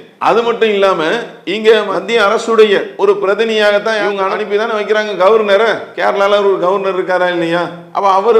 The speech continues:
வந்து மத்திய அரசாங்கத்துடைய ஒரு பிரதிநிதியாகத்தானே இருக்கிறாரு. இது போன்று பேசுவது என்பது இவர்களுக்கு வந்து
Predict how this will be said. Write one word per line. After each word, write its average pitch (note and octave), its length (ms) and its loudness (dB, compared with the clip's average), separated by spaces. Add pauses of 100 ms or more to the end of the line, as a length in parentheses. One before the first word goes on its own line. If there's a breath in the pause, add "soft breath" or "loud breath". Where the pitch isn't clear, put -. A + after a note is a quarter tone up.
வந்து G#3+ 180 2 (280)
மத்திய G3+ 260 0 (280)
அரசாங்கத்துடைய F#3+ 720 -2 (360)
ஒரு F#3+ 180 4
பிரதிநிதியாகத்தானே G#3 720 -2
இருக்கிறாரு. G#3 420 2 (460)
இது G3+ 140 -4
போன்று A#3 520 2 (160)
பேசுவது G#3+ 640 4 (120)
என்பது G3+ 380 0
இவர்களுக்கு G3 460 0
வந்து G#3+ 160 4